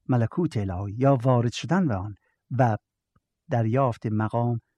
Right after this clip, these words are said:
و یا پاداش از جانب خدا دو چیز متفاوتی است. حالا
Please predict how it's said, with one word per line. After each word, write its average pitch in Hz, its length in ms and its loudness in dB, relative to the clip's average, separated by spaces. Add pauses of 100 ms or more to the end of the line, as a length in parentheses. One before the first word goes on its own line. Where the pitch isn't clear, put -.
(120)
و 117 80 -2
یا 107 260 -2
پاداش 104 460 -2
از 104 140 -4
جانب 101 300 -4
خدا 95 340 -6 (380)
دو 117 140 -2
چیز 101 300 -8
متفاوتی 92 960 -8
است. - 300 -20 (720)
حالا 208 480 4